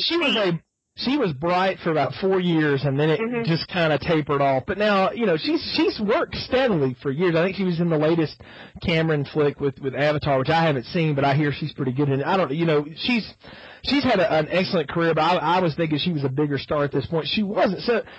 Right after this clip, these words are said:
Speaker 1: I think the biggest star in the film is probably Murray at this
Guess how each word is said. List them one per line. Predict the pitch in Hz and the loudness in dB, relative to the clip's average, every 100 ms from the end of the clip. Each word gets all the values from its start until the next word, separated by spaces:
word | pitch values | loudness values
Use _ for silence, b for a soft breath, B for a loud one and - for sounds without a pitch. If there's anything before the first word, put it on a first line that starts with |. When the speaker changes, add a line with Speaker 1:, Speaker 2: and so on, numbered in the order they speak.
| B - | B -4
Speaker 1:
I | 277 | 0
think | 427 254 | 0 0
the | |
biggest | 185 214 240 214 | 2 2 0 -2
star | - 202 202 | -2 0 2
in | 196 | 2
the | 160 | 0
film | 220 254 | 0 0
is | 175 - | 0 -2
probably | 240 330 165 147 | 0 2 2 0
Murray | 131 147 196 98 76 - | 0 0 0 -2 -8 -4
at | 143 - | -2 0
this | 139 | -2